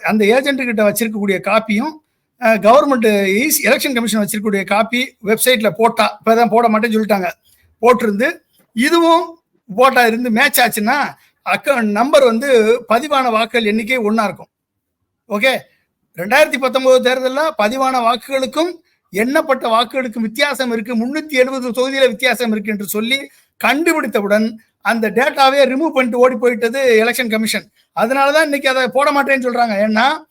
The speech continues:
இந்த டிஸ்கிரிபன்சி வருது. அப்ப டிஸ்கிரிபன்சி எதுல வரும்? நீங்க தபால் ஓட்டுல, நாங்க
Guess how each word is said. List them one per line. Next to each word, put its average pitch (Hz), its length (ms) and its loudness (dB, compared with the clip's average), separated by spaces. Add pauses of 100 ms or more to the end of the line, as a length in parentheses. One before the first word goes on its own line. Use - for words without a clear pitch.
(240)
இந்த 226 100 -2
டிஸ்கிரிபன்சி 269 680 -2
வருது. 247 300 0 (600)
அப்ப 233 160 0
டிஸ்கிரிபன்சி 277 520 -4
எதுல 262 220 0
வரும்? 254 240 0
நீங்க 240 180 -4
தபால் 277 360 2
ஓட்டுல, 240 400 4
நாங்க 226 260 -2